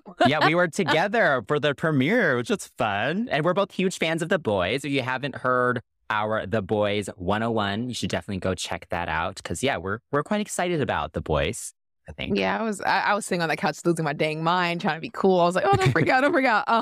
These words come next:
Speaker 1: Um, but yeah, I think when we first saw it, we both were like, "Huh?" Love shot.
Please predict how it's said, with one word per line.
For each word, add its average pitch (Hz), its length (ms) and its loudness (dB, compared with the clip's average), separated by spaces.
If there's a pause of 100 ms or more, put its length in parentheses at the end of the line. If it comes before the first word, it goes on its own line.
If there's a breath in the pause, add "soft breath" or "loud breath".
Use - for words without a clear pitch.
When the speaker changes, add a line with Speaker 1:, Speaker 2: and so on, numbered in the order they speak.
Speaker 1:
Um, 208 220 0 (320)
but 254 100 2
yeah, 233 120 4
I 240 60 0
think 269 160 -6
when 254 80 -2
we 233 120 4
first 202 280 0
saw 185 180 2
it, 175 60 0
we 180 60 0
both 170 200 0
were 170 100 0
like, 151 180 2
"Huh?" 240 280 0
Love 165 200 0
shot. 151 240 0